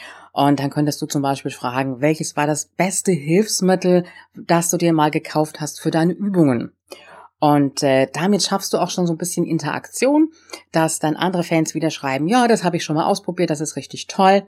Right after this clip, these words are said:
wenn dann jemand etwas schreibt oder der nächste schreibt, „Da bin ich jetzt gar nicht mit zurechtgekommen.“ Und du siehst einfach auch und, und kannst dann lesen, was ist gefragt und was ist vielleicht auch weniger gefragt,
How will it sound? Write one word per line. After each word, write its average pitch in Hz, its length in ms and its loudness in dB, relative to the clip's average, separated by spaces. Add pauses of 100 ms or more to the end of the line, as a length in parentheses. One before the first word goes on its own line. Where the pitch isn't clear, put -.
(120)
wenn 170 140 0
dann 160 100 2
jemand 156 240 2
etwas - 300 -6
schreibt 143 360 0 (300)
oder 147 140 4
der 139 100 4
nächste 147 260 -2
schreibt, - 320 -8
„Da 135 60 -10
bin 135 140 -6
ich 131 100 -10
jetzt - 160 -12
gar 185 160 4
nicht 185 160 0
mit 165 160 -2
zurechtgekommen.“ 151 720 -2 (300)
Und 170 80 -4
du 170 80 4
siehst 247 420 2
einfach 196 360 2
auch 160 320 2
und, 147 240 -4
und 143 320 -10
kannst 180 260 -2
dann 180 80 2
lesen, 175 460 0 (280)
was 175 220 2
ist - 220 -4
gefragt 165 680 -2 (240)
und 175 440 4 (100)
was 165 320 -2
ist 190 320 -2
vielleicht 170 540 0
auch 147 200 2
weniger 160 440 0
gefragt, 196 640 0